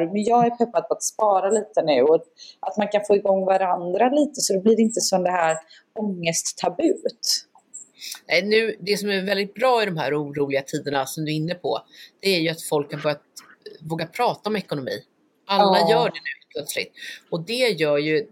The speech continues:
Speaker 2: jag tror att, som jag har hört under de här väldigt goda åren,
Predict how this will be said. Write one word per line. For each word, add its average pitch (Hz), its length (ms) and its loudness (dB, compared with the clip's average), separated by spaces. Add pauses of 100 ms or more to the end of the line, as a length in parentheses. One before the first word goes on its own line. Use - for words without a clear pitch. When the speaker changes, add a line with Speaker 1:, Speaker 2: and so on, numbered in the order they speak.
Speaker 2:
jag 165 140 -8
tror 190 200 2
att, 170 160 -4 (320)
som 180 200 -2
jag 233 200 4
har 165 100 4
hört 151 160 -2 (840)
under 170 200 -2
de 165 60 -2
här 165 140 0
väldigt 160 220 -4
goda 175 280 -4
åren, 147 400 2